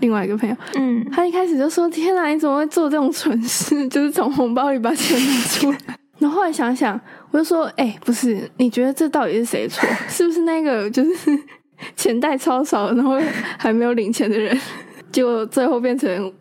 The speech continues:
Speaker 1: 我的红包钱变少，然后还都是我先付钱。<laughs> 那一天，我一开始真的以为我自己是那种不知道什么衰运缠身，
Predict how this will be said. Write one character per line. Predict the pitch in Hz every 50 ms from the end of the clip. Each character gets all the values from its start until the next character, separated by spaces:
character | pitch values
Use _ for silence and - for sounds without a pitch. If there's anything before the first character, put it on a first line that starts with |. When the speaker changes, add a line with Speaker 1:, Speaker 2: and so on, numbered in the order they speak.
| _ _ _ -
Speaker 1:
我 | 233 208 202 202
的 | 202 233
红 | 269 208 214
包 | 233 254 262
钱 | 277 - 240 208
变 | - 247 233 226 254
少， | - 226 175 175
然 | 185 208 214
后 | 269
还 | 294 220
都 | - 226 226
是 | 285 269
我 | 233 196 185 220
先 | - 247 220 240
付 | - - 277 247
钱。 | 240 226 - - - - 302 233 - - -
<laughs> | - - - - - _
那 | 302 294
一 | 302
天， | 311 320 320 320 330 330 330 330 330 - - - - - - - - _ _ _ -
我 | - 233 254
一 |
开 | 294 359 370 381
始 | 370 330 240 170 143
真 | - - 277
的 | 294 247
以 | 202 196
为 | 175 180 185 180
我 | 170 175 185
自 | 214 - 269
己 | 247 208 202
是 | 214 240 220 214 190
那 | 196 208 208
种 | 214 - 151 147 190 214 220 - - _ - - -
不 | -
知 | 226
道 | 208 196 214 240
什 | - - 185
么 | 160 147 - 208 233
衰 | - - - - - 240
运 | 233 247 247 233 208 220
缠 | - - 175 165 214
身， | - - 185 185